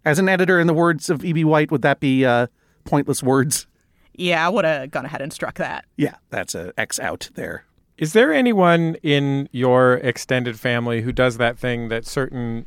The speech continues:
Speaker 3: especially Northeastern Italian Americans do, where th-, when they say an Italian word, they drop the last syllable no matter what it is, like, uh, "Oh, let's go get a spaghetti"?
Speaker 1: Mozzarella.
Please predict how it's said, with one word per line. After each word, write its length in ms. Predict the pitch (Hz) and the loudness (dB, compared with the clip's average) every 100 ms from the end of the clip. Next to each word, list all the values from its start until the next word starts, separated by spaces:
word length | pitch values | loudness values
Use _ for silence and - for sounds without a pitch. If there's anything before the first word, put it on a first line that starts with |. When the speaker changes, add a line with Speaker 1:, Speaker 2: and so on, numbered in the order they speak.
| - | -10
Speaker 3:
especially 480 | 147 127 139 135 143 | -8 -2 -2 0 -2
Northeastern 720 | 120 120 123 - 127 - 127 | -2 0 -2 -2 -6 -4 -4
Italian 420 | 117 101 123 120 120 | -4 -4 -4 -2 -2
Americans 540 | 120 120 120 117 110 | -2 -2 -2 -6 -8
do, 320 | - 117 113 - - - - - | -4 -2 -4 -8 -18 -16 -16 -10
where 340 | 120 120 120 | 0 2 2
th-, 160 | 110 123 | -2 -4
when 160 | 123 | -2
they 100 | 127 | 0
say 300 | 120 143 135 | 0 0 2
an 100 | 135 | 0
Italian 460 | 127 117 123 123 123 | -2 -2 -2 -2 -2
word, 240 | 123 120 | 0 0
they 100 | 117 | -2
drop 380 | 107 98 113 123 - | -4 -2 -2 -2 -4
the 100 | 123 | -6
last 480 | 117 117 113 - - | -4 -4 -6 -12 -8
syllable 540 | 127 117 117 123 123 | -4 -2 0 0 0
no 160 | 120 113 | -2 -4
matter 260 | 110 113 | -2 -2
what 160 | 110 110 | -2 -4
it 100 | 107 | -4
is, 320 | 110 113 - | -4 -4 -6
like, 280 | 113 107 113 | -6 -6 -6
uh, 240 | 101 101 - - - - - - - | -6 -8 -12 -16 -16 -18 -18 -16 -10
"Oh, 100 | 147 | -4
let's 220 | 120 120 - | -2 -2 -2
go 120 | 127 | -4
get 200 | 120 117 | 0 -2
a 80 | 101 | -2
spaghetti"? 580 | - 127 107 120 131 - | -6 -6 -2 0 0 -4
Speaker 1:
Mozzarella. 600 | - 139 - 135 123 131 | -4 -4 0 0 0 -2